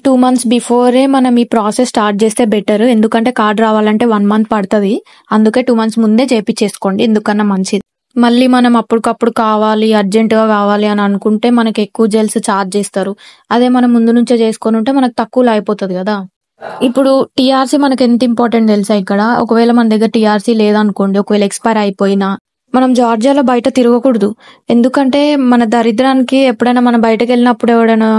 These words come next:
వచ్చి అడిగారు అనుకోండి, "ఏది మీ టీఆర్సీ చూపియండి, ఇక్కడ ఉండాలంటే మీకు ఒక కార్డు ఉంటది, ఆ కార్డు చూపి ఫస్ట్" అని అడుగుతారు. ఆ టైంలో మన దగ్గర టీఆర్సీ ఉండాలి, అది కూడా ఎక్స్పైర్ అయ్యి ఉండకూడదు. అలాగానే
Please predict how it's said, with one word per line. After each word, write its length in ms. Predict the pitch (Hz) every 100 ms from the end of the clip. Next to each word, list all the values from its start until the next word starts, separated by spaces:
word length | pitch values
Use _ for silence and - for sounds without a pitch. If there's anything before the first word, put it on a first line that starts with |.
| 220
వచ్చి 220 | 220 220 254
అడిగారు 320 | 226 233 226
అనుకోండి, 460 | 214 214 208 202 214 - - _ 220
"ఏది 200 | 226 240
మీ 100 | 240
టీఆర్సీ 380 | 233 220 220
చూపియండి, 520 | 226 226 233 226 220 226
ఇక్కడ 200 | 233 214
ఉండాలంటే 420 | 214 226 220 214
మీకు 220 | 226 220
ఒక 140 | 220 220
కార్డు 360 | 220 214 208
ఉంటది, 340 | 226 220 214 220 - -
ఆ 60 |
కార్డు 260 | 214 220 220
చూపి 240 | 226 233
ఫస్ట్" 300 | 233 220 -
అని 140 | 233 214
అడుగుతారు. 420 | 214 226 220 208 - - - -
ఆ 80 | 226
టైంలో 320 | 240 247 262
మన 140 | 262 233
దగ్గర 200 | 226 226
టీఆర్సీ 440 | 226 226 226 247
ఉండాలి, 480 | 233 226 220 220 254 330 _ _ -
అది 200 | 220 254
కూడా 220 | 247 302
ఎక్స్పైర్ 440 | 269 - 269 269
అయ్యి 220 | 247 247 285
ఉండకూడదు. 600 | 233 240 247 240 208 208 - - -
అలాగానే 600 | 247 254 247 247 247